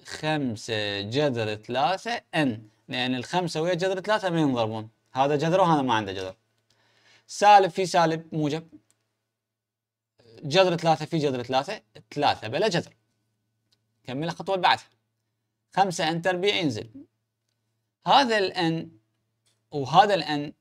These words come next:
مش شابهين. واضح؟ هذا المعامل مالته خمسة جذر ثلاثة، وهذا المعامل مالته واحد جذر ثلاثة،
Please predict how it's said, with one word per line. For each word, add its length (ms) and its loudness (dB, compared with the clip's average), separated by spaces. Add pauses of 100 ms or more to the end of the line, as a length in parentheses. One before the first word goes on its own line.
(100)
مش 140 -4
شابهين. 500 0 (1160)
واضح؟ 440 -2 (1040)
هذا 240 6
المعامل 540 6
مالته 640 4
خمسة 340 -4
جذر 220 0
ثلاثة، 340 -8 (440)
وهذا 320 2
المعامل 440 4
مالته 280 2
واحد 280 4
جذر 240 0
ثلاثة، 300 -6